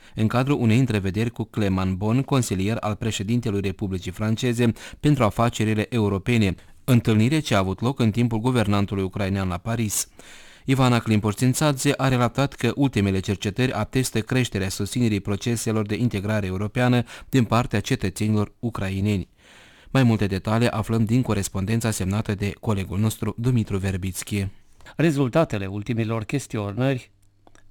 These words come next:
Speaker 2: efectuată de către Institutul Internațional de Sociologie din Kiev, arătând că cincizeci și șapte la sută dintre ucraineni sprijină ideea aderării Ucrainei la Uniunea Europeană.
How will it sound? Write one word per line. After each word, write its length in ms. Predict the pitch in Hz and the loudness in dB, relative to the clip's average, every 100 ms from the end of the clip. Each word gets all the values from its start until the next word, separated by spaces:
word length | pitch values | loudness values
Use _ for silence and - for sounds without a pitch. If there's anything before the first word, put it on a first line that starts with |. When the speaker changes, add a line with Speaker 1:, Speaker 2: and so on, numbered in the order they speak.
| _ | _
Speaker 2:
efectuată 720 | 117 - 110 - 139 147 98 | -4 -4 -6 -2 0 0 -4
de 100 | 98 | -8
către 300 | - 110 110 | -10 -6 -6
Institutul 600 | 107 - 120 127 123 113 | -6 -6 -8 -6 -4 -2
Internațional 880 | 107 107 113 117 107 117 113 127 117 | -2 -2 -2 -2 -2 -4 0 0 -2
de 120 | 113 | -4
Sociologie 840 | - 143 - 120 117 117 123 135 | -2 -2 -2 -4 -2 -2 -2 -2
din 240 | 95 98 104 | -4 -6 -6
Kiev, 340 | - 143 143 - - - | -2 -2 -2 -8 -18 -8
arătând 460 | - 160 120 131 151 | 0 0 2 0 -2
că 160 | - 104 | -2 -4
cincizeci 380 | 131 143 123 | -2 -2 -2
și 100 | - | -6
șapte 320 | 104 131 - 117 | -6 -6 -4 -4
la 100 | 113 | -4
sută 300 | - 139 120 | -6 -6 -4
dintre 300 | 101 95 107 | -4 -6 -8
ucraineni 720 | 104 107 113 113 143 151 - - - | -8 -6 -4 0 2 2 -2 -18 -18
sprijină 580 | - 151 160 110 95 | -4 0 2 0 -4
ideea 460 | 95 95 120 123 120 | -6 -6 -2 0 0
aderării 420 | 104 107 110 113 | -2 -4 -4 -2
Ucrainei 580 | 113 104 110 107 123 135 | -4 -4 -4 -2 0 2
la 120 | 135 | 0
Uniunea 440 | 110 98 104 107 107 | 0 -2 -4 -4 -4
Europeană. 600 | 107 110 - 123 107 | -6 -6 -2 -2 -2